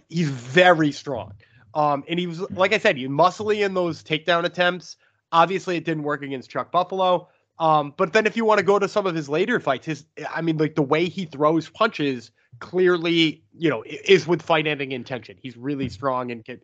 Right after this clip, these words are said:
can knock people out. He had a little bit of trouble with the range with Chuck Buffalo. It wasn't that he kept coming up short, but it was sometimes he would close the distance too much. I don't think that'll be a problem here because the, the distance is gonna be so great. Um, I don't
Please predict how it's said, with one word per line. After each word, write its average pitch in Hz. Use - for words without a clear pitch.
can 131
knock 113
people 123
out. 120
He 226
had 254
a 262
little 233
bit 247
of 240
trouble 240
with 240
the 202
range 180
with 208
Chuck -
Buffalo. 208
It 156
wasn't 180
that 208
he 190
kept -
coming 185
up 165
short, 180
but 156
it 151
was 143
sometimes 170
he 185
would 165
close 156
the 156
distance 147
too 143
much. 220
I 156
don't 175
think 185
that'll 165
be 170
a 160
problem 160
here 185
because 160
the, 139
the 139
distance 127
is 123
gonna 131
be 120
so 113
great. 175
Um, 151
I 160
don't 190